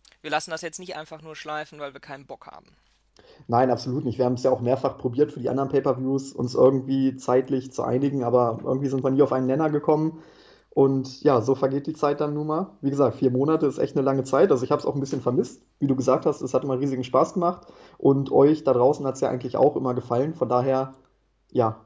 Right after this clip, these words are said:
Speaker 2: habt ihr's wahrscheinlich vermisst. Ihr habt uns vermisst. Wir haben euch vermisst. Ja, umso schöner, dass es jetzt wieder, endlich wieder losgeht.
Speaker 1: So
Speaker 2: Ja,
Speaker 1: sieht's
Speaker 2: wir
Speaker 1: aus.
Speaker 2: wollen,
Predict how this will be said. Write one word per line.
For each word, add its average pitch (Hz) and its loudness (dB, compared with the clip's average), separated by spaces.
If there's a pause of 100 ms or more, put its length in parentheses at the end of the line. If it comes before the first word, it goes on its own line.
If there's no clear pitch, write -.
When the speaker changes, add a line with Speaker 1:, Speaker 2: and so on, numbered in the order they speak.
Speaker 2:
habt - 0
ihr's 185 6
wahrscheinlich 165 0
vermisst. 165 -4
Ihr 160 4
habt 156 0
uns 175 -4
vermisst. 160 -4
Wir 151 4
haben 156 2
euch 165 2
vermisst. 156 -4 (500)
Ja, 98 -4 (420)
umso 170 6
schöner, 156 4
dass 131 4
es 123 -12
jetzt 120 -2
wieder, 107 -4 (240)
endlich 196 2
wieder 117 -4
losgeht. - -12 (1080)
Speaker 1:
So 156 -10
Speaker 2:
Ja, 190 6
Speaker 1:
sieht's 156 4
Speaker 2:
wir 285 4
Speaker 1:
aus. 202 4
Speaker 2:
wollen, - -18